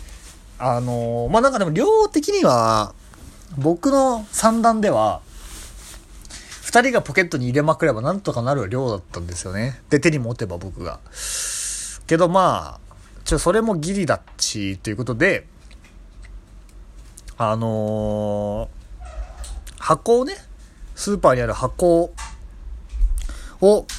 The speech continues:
に入れるっていうのを隼人が提案してきて、それが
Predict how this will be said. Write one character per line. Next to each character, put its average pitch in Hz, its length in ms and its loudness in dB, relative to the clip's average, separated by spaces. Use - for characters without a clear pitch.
に 170 180 2
入 156 60 2
れ 160 140 8
る 160 80 0
っ - 20 -4
て - 280 -10
い 104 60 0
う 101 100 -4
の 107 100 -6
を - 20 -8
隼 117 180 0
人 104 80 -8
が 95 60 -6
提 110 180 -4
案 110 180 -4
し - 60 -4
て 120 100 -8
き - 60 -20
て、 - 220 -6
そ 135 180 -2
れ 131 80 0
が 123 200 0